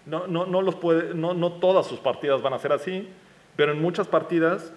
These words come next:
van a lograr ganar llegando a esa situación en la que todo va en cámara lenta. Tal, por ejemplo, no va en cámara lenta, ¿no? Tal, el, el tío abre la posición, sacrifica, te vuelve loco, ¿no?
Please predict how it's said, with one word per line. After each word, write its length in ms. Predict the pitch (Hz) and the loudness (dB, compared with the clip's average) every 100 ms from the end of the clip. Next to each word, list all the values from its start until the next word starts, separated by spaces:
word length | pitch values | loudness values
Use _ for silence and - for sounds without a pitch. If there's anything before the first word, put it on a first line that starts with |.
| - - - | -20 -10 -2
van 160 | 160 | 2
a 60 | 170 | 4
lograr 360 | 170 143 147 | 2 4 2
ganar 480 | 160 143 131 160 220 - - _ _ _ - | 0 -2 -2 -2 -6 -14 -20 _ _ _ -6
llegando 480 | 131 139 156 165 147 | -2 0 2 4 4
a 80 | |
esa 260 | 156 196 208 | 2 0 -2
situación 720 | 185 156 135 127 143 151 185 - - - _ _ _ _ - | -2 0 0 0 -2 -2 -4 -10 -20 -20 _ _ _ _ -10
en 140 | 135 | 0
la 120 | 135 - | 0 2
que 580 | 131 127 120 120 - - | 0 2 0 -4 -6 -2
todo 200 | 160 156 | 0 2
va 100 | 139 | 0
en 80 | 127 | 0
cámara 320 | 135 123 101 | -4 -2 -2
lenta. 420 | 98 92 90 87 - _ _ _ _ - - | -4 -8 -12 -14 -16 _ _ _ _ -20 -8
Tal, 340 | - 147 160 185 | 2 4 4 0
por 140 | 160 | -2
ejemplo, 360 | 123 147 160 147 | -2 -4 -2 -2
no 160 | 117 | 0
va 160 | 123 139 | 0 -2
en 80 | 107 | -4
cámara 280 | 110 98 92 | -6 -6 -6
lenta, 300 | 110 95 90 | -8 -10 -8
¿no? 180 | 101 | -8
Tal, 440 | 131 127 139 143 - - _ _ _ | -4 -4 -4 -8 -16 -20 _ _ _
el, 300 | 113 113 110 | -12 -10 -10
el 260 | 113 104 - | -10 -10 -8
tío 340 | 123 139 139 | -4 0 0
abre 220 | 139 135 | 2 0
la 100 | 127 | 0
posición, 600 | 127 120 - 147 143 147 | -2 -6 -8 -4 -2 -2
sacrifica, 840 | 143 113 120 - 151 147 139 135 131 | -2 -4 -4 -6 -6 -2 0 0 -2
te 100 | 107 | 0
vuelve 280 | 117 120 | 0 2
loco, 340 | 120 151 151 101 | 2 0 0 -8
¿no? 220 | 104 | -8